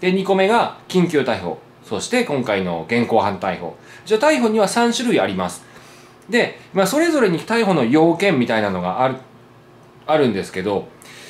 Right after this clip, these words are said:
えっと、一応基本的なその通常逮捕、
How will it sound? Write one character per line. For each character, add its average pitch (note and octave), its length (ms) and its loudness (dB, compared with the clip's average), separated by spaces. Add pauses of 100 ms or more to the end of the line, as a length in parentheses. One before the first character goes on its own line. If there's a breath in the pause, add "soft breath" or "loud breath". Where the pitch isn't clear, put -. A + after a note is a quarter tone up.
(280 loud breath)
え A#2 160 2
っ - 40 -8
と、 A#2+ 200 4
一 F#3 160 -2
応 B3+ 60 -2
基 A#3+ 100 0
本 C4 420 2 (140)
的 B3+ 300 -4
な A#3+ 180 4
そ A3+ 140 0
の G#3 580 6
通 F3 180 0
常 E3+ 140 2
逮 D#3 260 2
捕、 G3+ 360 2